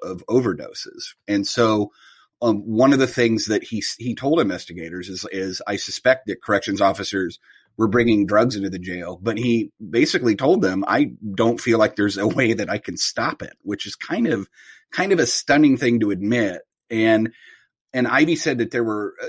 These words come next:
huge personality clashes between Ken Mills and then Sheriff Cliff Pinkney, uh, and, and medical officials, uh, some who gave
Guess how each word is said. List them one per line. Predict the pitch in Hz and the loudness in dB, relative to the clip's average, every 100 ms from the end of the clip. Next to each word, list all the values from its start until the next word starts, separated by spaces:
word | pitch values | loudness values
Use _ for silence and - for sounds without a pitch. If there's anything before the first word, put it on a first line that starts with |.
| - | -14
huge | - - 180 156 | -14 -6 -6 -6
personality | - 143 131 117 117 101 | -6 -6 -4 -2 -2 -4
clashes | 92 - 85 - 78 - | -6 -8 -8 -10 -12 -14
between | - 101 92 | -10 -6 -6
Ken | - 107 95 | -4 -6 -4
Mills | 95 92 95 92 - | -6 -6 -8 -8 -10
and | - 101 107 | -10 -4 0
then | 104 | 0
Sheriff | 101 - 95 92 87 - | 0 -2 -2 -2 -6 -8
Cliff | 113 92 - | -6 -6 -6
Pinkney, | 117 101 98 98 95 _ _ - _ - | -6 -4 -2 -2 -4 _ _ -20 _ -2
uh, | 107 104 101 98 | 4 6 4 2
and, | 104 104 101 | 2 2 2
and | 104 104 | 2 4
medical | 110 107 107 95 | 4 2 0 -6
officials, | - 90 - 87 87 - _ _ _ - | -6 -8 -8 -8 -10 -12 _ _ _ -6
uh, | 95 90 82 | 0 0 0
some | - 147 143 | 2 4 6
who | 127 | 4
gave | 104 101 98 95 | 6 6 4 2